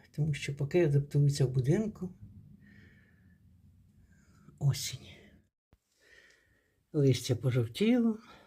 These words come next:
деяке впадає, деяке ні.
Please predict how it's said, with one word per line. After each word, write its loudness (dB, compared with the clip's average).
деяке 2
впадає, 2
деяке 2
ні. 2